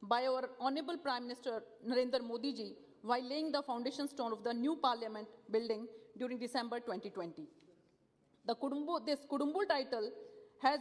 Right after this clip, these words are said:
been continuously inscript, inscribed even in the Devendra Kula Vellalar Tiruchintendrar Lord Murugun temple, both in the ornaments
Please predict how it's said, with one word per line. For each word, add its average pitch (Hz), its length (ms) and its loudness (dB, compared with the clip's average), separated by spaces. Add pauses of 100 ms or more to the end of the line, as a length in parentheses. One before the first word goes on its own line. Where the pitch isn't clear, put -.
been 320 140 0
continuously 320 720 0
inscript, 285 680 0
inscribed 262 500 2 (680)
even 349 300 2
in 302 160 0
the 269 240 4
Devendra 302 440 0
Kula 294 200 2
Vellalar 247 460 0 (540)
Tiruchintendrar 269 800 0 (600)
Lord 269 300 6
Murugun 311 420 0
temple, 240 420 0 (160)
both 285 240 2
in 277 100 0
the 262 80 4
ornaments 285 580 -2